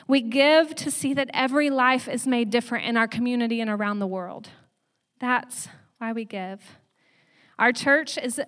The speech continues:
tithes. We don't just teach this, it's something that we live out.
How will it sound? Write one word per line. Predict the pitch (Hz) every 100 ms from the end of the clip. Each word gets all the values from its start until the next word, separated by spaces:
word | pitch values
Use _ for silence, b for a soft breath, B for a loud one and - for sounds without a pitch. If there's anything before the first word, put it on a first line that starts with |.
| - _
tithes. | - 277 277 247 202 202 226
We | 240 254
don't | 277 247
just | 262 -
teach | - 311 311 -
this, | 285 277
it's | 254
something | - 226 233 240 226
that | 220 214
we | 240 247 254 254 B B
live | 233 240 262 254 -
out. | 240 277 311 196 -